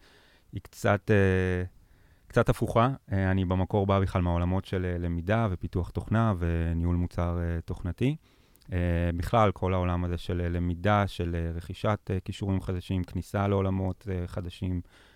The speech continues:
זה משהו שתמיד, אה, ריתק אותי, ומשם באמת התחלתי. אה, אבל עם השנים, ככל שהניסיון התקדם, מאוד מאוד היה לי מפריע שיש הפרדה נורא נורא גדולה בין העולם הדיגיטלי לעולם הפיזי.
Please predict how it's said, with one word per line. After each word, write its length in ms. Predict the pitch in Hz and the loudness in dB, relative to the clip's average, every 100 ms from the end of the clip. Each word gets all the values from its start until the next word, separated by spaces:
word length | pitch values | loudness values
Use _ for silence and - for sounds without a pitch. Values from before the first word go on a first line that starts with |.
| _ | _
זה 100 | 98 | -4
משהו 220 | 98 - | -2 -2
שתמיד, 480 | 104 104 95 92 87 | -6 -2 0 0 0
אה, 60 | 90 87 87 85 85 85 | -2 0 -2 -4 -4 -6
ריתק 260 | 90 127 139 | -8 -8 -6
אותי, 200 | 151 156 | -4 -4
ומשם 460 | 101 87 - 98 | -4 -6 -2 -2
באמת 200 | 92 90 | 0 -2
התחלתי. 460 | - - 120 160 180 - _ _ _ _ _ - 107 | -4 -2 -2 -2 -8 -10 _ _ _ _ _ -10 -2
אה, 580 | 101 101 101 104 104 | 2 2 2 2 2
אבל 320 | 104 95 104 104 | 0 0 -2 2
עם 200 | 127 147 | 2 2
השנים, 500 | 147 139 143 151 151 | 2 2 4 4 2
ככל 420 | - - 120 123 | -2 -2 2 2
שהניסיון 1000 | 120 123 120 117 113 110 104 107 110 117 | 2 2 4 2 2 0 -2 -2 0 0
התקדם, 400 | 120 143 165 160 - 143 | -2 -2 -2 -2 -4 -8
מאוד 340 | 117 107 123 131 | -2 2 4 4
מאוד 220 | 139 127 | 4 4
היה 220 | 120 120 | 4 4
לי 200 | 120 120 | 4 4
מפריע 840 | 110 104 - 110 110 104 104 104 104 | 2 0 -4 -2 0 2 0 -2 -4
שיש 1080 | - 98 92 90 90 92 - 107 - - - | -6 -4 -2 -2 -2 -4 -4 -4 -4 -10 -12
הפרדה 360 | - 104 107 | -6 -2 2
נורא 240 | 110 104 107 | 2 4 4
נורא 160 | 107 | 2
גדולה 360 | 98 92 95 98 | 2 2 2 0
בין 340 | 92 92 92 95 | -2 -2 0 0
העולם 340 | 92 92 95 | 0 0 -2
הדיגיטלי 440 | 90 87 - 101 | -4 -6 -6 -6
לעולם 320 | 98 90 90 90 | -6 -6 -4 -6
הפיזי. 360 | - 90 85 | -6 -6 -6